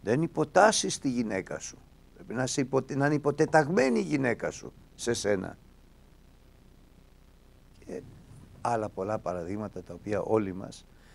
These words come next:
ξέρουμε από προσωπικά βιώματα, είτε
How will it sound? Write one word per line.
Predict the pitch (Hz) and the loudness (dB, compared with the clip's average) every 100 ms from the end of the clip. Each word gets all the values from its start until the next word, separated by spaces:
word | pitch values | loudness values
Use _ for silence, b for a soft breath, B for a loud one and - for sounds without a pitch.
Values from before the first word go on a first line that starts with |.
| b b | b b
ξέρουμε | - - 110 95 98 87 85 | -6 0 0 0 -8 -12 -14
από | - 101 98 | -10 -8 -8
προσωπικά | 101 - - - 92 | -10 -14 -14 -8 -8
βιώματα, | 90 90 98 117 143 147 - - - - - - - - - | -6 -6 -6 -8 -10 -12 -18 -20 -20 -20 -20 -20 -20 -20 -8
είτε | 117 - 104 95 87 | -6 0 0 0 -2